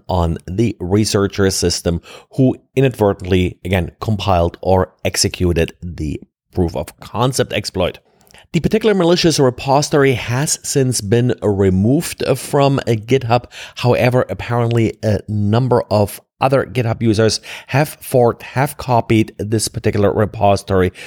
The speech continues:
so the exploit code may still be out there. If you do suspect that you may have executed, uh, this particular malware, take a look at the blog post written by Uptycs. It has, uh, plenty of details about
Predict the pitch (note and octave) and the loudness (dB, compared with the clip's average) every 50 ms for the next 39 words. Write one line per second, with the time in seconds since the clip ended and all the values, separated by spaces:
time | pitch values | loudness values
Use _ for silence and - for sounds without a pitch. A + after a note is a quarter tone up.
0 | - - _ - - G#2+ G2 F#2+ F#2+ - - - F2+ F2 E2+ F2 F#2 F#2 F2 F2 | -20 -16 _ -4 0 2 4 4 4 2 0 -4 -6 -6 -2 -2 0 0 0 -2
1 | - - _ _ _ _ - C3 - - - - B2 G#2+ G#2+ G#2+ - - A2 G2 | -4 -8 _ _ _ _ -4 -4 -4 -4 -2 0 2 2 2 0 -2 0 2 4
2 | G2 G2 - - - F2+ G2 F#2+ F#2+ F#2+ G#2 G#2+ A2 - - - - - - - | 4 2 0 -2 -8 -6 -4 -2 0 2 2 2 2 0 -2 -4 -6 -4 -2 0
3 | G2 F#2 F#2 - - - D#2 - E2+ D#2 E2 - - _ _ - A2 C#3+ D3 - | 2 2 2 0 -2 -8 -12 -10 -8 -6 -6 -6 -8 _ _ 0 0 0 0 0
4 | - A2 D#2 - - - - _ _ _ _ _ _ _ _ _ _ - C#3+ - | -2 -2 -2 -4 -8 -16 -20 _ _ _ _ _ _ _ _ _ _ -6 -4 -2
5 | D#3+ D#3 A3 A3 C4 F3 - - - G#3 A3 - - D3+ C#3+ C#3 - C3+ C3 B2 | 0 0 2 2 0 0 -2 0 0 -2 -2 0 0 0 0 0 0 -2 0 0
6 | A#2 A2 G#2+ G#2+ A2 B2 D3 D3 C3+ C3 A2 B2 - - - - D3 - - E3 | 2 2 2 2 2 2 2 2 2 0 0 0 -2 -2 -4 -8 -10 -4 -2 -2
7 | D#3 D3 D3+ D#3 D3 - _ - - C3 C3+ C3 B2+ B2 B2+ C3 C3+ - - - | 2 4 2 2 2 -2 _ 0 2 2 2 2 0 0 -2 -2 -2 -2 -6 -8
8 | - - - C3 B2+ C3 A#2 A#2 A#2+ A#2+ A#2 A#2 A#2 A#2 A2+ G#2+ - - - - | -12 -8 -6 -4 -2 0 0 0 2 2 2 2 4 2 2 2 -2 -10 -20 -8
9 | _ - G3+ - D#3+ D#3+ D#3+ - - - A2 B2 A#2+ - - - - A2+ A#2 A2 | _ -2 0 2 2 0 0 -4 -8 -2 -2 -2 -2 -2 -6 -14 -10 -6 -2 -2
10 | G2 - - _ - A2 G#2 G2+ G#2+ G#2 - - A2 G2+ F#2+ G2 F2+ - - - | -2 -2 -4 _ -2 0 2 2 2 0 -2 0 2 4 4 4 2 0 -6 -6
11 | - F#2+ F#2 G#2 D#3+ E3 - D#3 D3 B2 - B2 - - - A#2 A2 - - - | -4 -2 0 0 0 -2 0 -2 -2 0 -2 -4 -4 0 -2 0 0 -2 -6 -8
12 | - - - - - A#2 A2 A2 A2 A2 G#2 G2+ F#2+ - - - G2 F#2+ - _ | -10 -18 -20 -8 -4 -2 0 2 2 4 4 2 2 0 -2 -2 -2 -4 -2 _
13 | - G#2+ A2 B2 C3+ C#3 C#3 C3+ B2 - B2+ A#2 - A#2 A#2+ A2 A2 G#2+ - - | -4 0 2 2 4 4 2 2 0 0 -4 -2 0 0 2 2 2 0 -2 -6
14 | - F#2 F2 - G#2 G2+ G2+ G2 - | -8 -8 -2 0 2 2 2 2 0